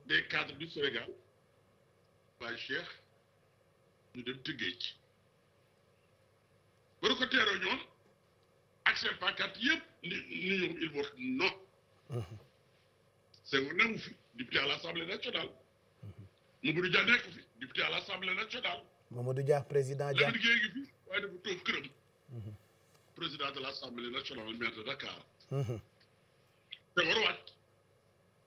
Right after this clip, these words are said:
Speaker 1: Ñu teeru ko fii ci aéroport, Léopold Sédar Senghor. Mu ànd ak le président Dia. Woote, nu lu xew? Ñu ne ko bi De Gaulle ñëwee ca wàll jooju def discours am bu mag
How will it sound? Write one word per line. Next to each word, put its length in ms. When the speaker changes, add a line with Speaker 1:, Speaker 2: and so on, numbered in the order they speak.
Speaker 1:
Ñu 120
teeru 260
ko 100
fii 160
ci 80
aéroport, 480
Léopold 320
Sédar 240
Senghor. 260
Mu 140
ànd 140
ak 80
le 120
président 480
Dia. 160
Woote, 520
nu 120
lu 80
xew? 220
Ñu 120
ne 60
ko 100
bi 120
De 120
Gaulle 220
ñëwee 280
ca 160
wàll 200
jooju 240
def 160
discours 360
am 120
bu 120
mag 160